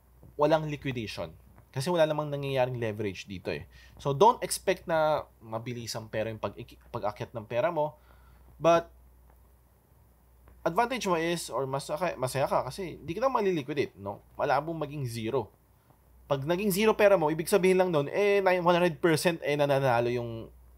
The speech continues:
lahat ng mga traders. Hindi totoo yung nine out, nine out of ten traders. Which is impossible, you know? So, gusto mo nang ginhawa sa buhay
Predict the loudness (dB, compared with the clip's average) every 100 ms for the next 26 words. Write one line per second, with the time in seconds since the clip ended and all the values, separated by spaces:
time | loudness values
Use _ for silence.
0 | -20 -2 0 2 0 0 0 -2 -4 -4
1 | -6 -12 -18 -20 -6 -2 0 2 2 2
2 | 0 0 0 -2 -4 -4 -2 -4 -6 -10
3 | -12 -10 -12 -10 -12 -16 -20 -20 -20 -20
4 | _ _ -8 -4 -4 -8 _ _ _ _
5 | _ -4 2 4 4 0 -2 -2 -4 -14
6 | -20 _ _ _ -8 -6 -8 -16 -20 -20
7 | -20 -20 -20 -20 -20 -20 -16 -2 2 2
8 | 0 -2 0 -2 0 2 6 6 6 4
9 | 2 2 4 2 0